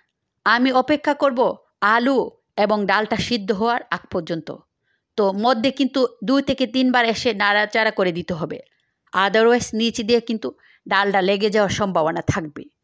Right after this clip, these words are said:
এবার ডাল আলু সিদ্ধ হয়ে গিয়েছে। আলুটা কিন্তু আমি একবারে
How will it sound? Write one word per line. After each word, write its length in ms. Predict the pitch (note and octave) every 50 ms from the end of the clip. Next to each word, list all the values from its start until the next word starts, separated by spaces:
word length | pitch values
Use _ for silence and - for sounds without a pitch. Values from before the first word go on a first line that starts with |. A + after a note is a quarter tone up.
| _ _ _ _ _ _ _ _ _ _ _ _ _ _ _ _ _ _ _ _ _ _ _
এবার 460 | - A#3 A#3+ B3 A#3 B3+ B3 A3+ G#3
ডাল 280 | F#3+ A#3 A3+ A#3 A#3+ A#3
আলু 260 | - A3+ A#3+ B3 A#3+
সিদ্ধ 340 | G#3+ - - B3 G3+ F#3+ G3+
হয়ে 240 | G3+ G#3+ A3 G#3+ G3
গিয়েছে। 280 | F#3 G#3 G3 F#3+ - -
আলুটা 360 | - G#3 A#3 A#3+ A#3+ A#3+ B3+
কিন্তু 240 | B3 - C#4 C4 C4+
আমি 180 | A3+ A3+ A3+ A3+ -
একবারে 480 | A#3+ A#3+ - A3+ A3+ C4 C4+ D4 E4